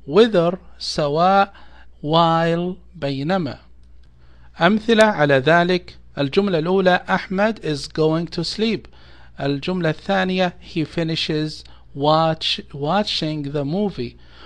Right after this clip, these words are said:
وعند ربط الجملتين برابط مناسب تصبحان،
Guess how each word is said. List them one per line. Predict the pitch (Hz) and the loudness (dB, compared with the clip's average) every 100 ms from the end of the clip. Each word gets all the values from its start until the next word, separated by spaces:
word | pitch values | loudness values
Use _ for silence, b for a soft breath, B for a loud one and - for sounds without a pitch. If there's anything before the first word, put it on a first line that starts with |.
| B | B
وعند | 151 165 247 214 | -2 0 2 2
ربط | 185 214 196 | 2 2 -2
الجملتين | 165 160 156 151 190 185 147 | -2 -4 -4 -2 -2 -2 -2
برابط | 147 175 180 170 | 0 0 -2 -4
مناسب | 147 139 147 185 175 - | -6 -4 -4 -2 -4 -6
تصبحان، | - - - 147 - 190 185 | -8 -8 -8 -8 -2 0 0